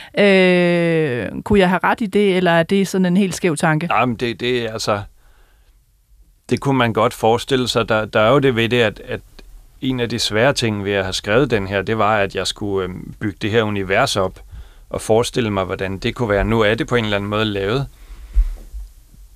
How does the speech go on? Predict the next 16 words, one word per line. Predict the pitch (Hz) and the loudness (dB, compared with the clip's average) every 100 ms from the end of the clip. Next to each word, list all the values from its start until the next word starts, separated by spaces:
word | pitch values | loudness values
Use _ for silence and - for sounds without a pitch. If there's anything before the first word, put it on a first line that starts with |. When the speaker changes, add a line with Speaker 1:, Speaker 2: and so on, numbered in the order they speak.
| _ - | _ -2
Speaker 2:
til | 123 120 | 0 2
at | 107 104 | 0 0
træde | - 104 98 131 | 0 2 2 2
ind | 147 | 2
i, | 117 117 | 0 -2
og, | 107 101 | -2 -2
øhm, | 98 98 90 - - - - - - - - - | -4 -6 -10 -16 -20 -20 -20 -20 -20 -20 -20 -8
og | 101 | -6
så | - | -2
kunne | 131 123 | 2 2
jeg | 95 | 2
godt | 117 - | -4 -4
tænke | 120 117 | -4 -4
mig | 131 113 104 | -2 -2 -4
at, | |
at, | 110 | -4